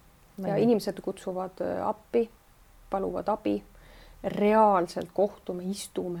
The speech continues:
Speaker 2: räägime antud teemadel, see on hästi huvitav. Ja loomulikult ei ole mina ainult selleks võimeline, me oleme kõik selleks võimelised, on ju. Lihtsalt minu,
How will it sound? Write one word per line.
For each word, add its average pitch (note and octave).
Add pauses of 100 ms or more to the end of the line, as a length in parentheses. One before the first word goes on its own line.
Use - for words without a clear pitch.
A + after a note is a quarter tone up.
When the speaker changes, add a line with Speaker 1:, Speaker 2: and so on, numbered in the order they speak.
Speaker 2:
räägime F#3+
antud F3+
teemadel, F#3
see A3+
on A3
hästi G#3
huvitav. F3+
Ja B3+
loomulikult D4
ei G#3
ole G#3
mina C#4+
ainult E3+
selleks -
võimeline, F3+
me G#3
oleme G#3
kõik A3+
selleks -
võimelised, F#3
on F#3
ju. F3+ (600)
Lihtsalt G3+
minu, G3